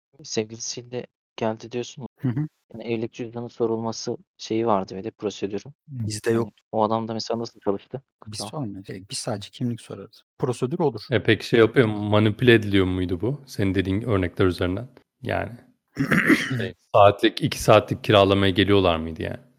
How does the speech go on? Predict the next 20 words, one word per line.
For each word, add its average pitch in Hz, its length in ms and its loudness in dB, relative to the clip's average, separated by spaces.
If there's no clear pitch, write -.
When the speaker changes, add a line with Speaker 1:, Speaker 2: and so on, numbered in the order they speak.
Speaker 2:
Eee, 139 400 6
geliyorlardı. 160 1040 6
Biz 160 580 -2
şöyle 185 440 4
yapıyorduk 123 460 2
onu, 190 220 2
otelin 160 560 0
belli 135 260 6
saatlerini 104 840 0
o - 140 -8
tarz 107 300 -2
bir 104 80 -10
hizmete 104 420 -8
açıyorduk. 104 560 -12
Tabii - 160 -12
müşteri 123 440 2
bilmiyor 120 360 4
bunu 98 180 -6
tabii 131 260 -2
de. 101 180 -2